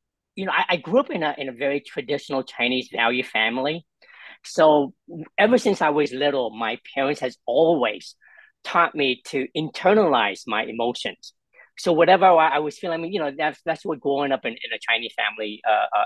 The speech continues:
is like. Uh, and in order for me to play Wayman in this movie, I spent a lot of time with myself,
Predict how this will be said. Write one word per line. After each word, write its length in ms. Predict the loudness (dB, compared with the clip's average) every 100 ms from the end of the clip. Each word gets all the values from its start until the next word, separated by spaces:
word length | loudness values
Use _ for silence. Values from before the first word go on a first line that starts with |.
| -4
is 100 | -2
like. 260 | 2 2 0 _ -20 -20 -20 -20 -16 0
Uh, 320 | 2 4 2 -2 -6
and 240 | -6 -6 -8
in 140 | -8 -4
order 300 | 2 2 2
for 140 | -2
me 180 | -4 -4
to 120 | -4 -8 -4
play 260 | -2 -2
Wayman 500 | -4 -4 -4 -6 -10 -16 _ _ _ _ -10
in 100 | -8
this 200 | -8 -8
movie, 400 | -10 -8 -12 -18 _ -20 -20 _ _
I 80 | -6
spent 280 | -4 0 0
a 80 | 2
lot 380 | 2 4 4 2
of 80 | -4
time 320 | -4 -4 -4
with 140 | -6 -6
myself, 600 | -6 -6 -6 -4 -4